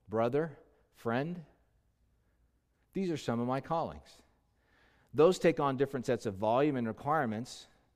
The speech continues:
depending on what's going on in my life at the time. Almost two years ago, my father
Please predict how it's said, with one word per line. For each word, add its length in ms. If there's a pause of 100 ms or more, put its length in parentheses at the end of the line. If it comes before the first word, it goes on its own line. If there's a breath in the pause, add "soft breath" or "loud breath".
depending 400
on 140
what's 180
going 240
on 160
in 80
my 140
life 260
at 80
the 80
time. 380 (1200 soft breath)
Almost 400
two 80
years 240
ago, 180
my 200
father 440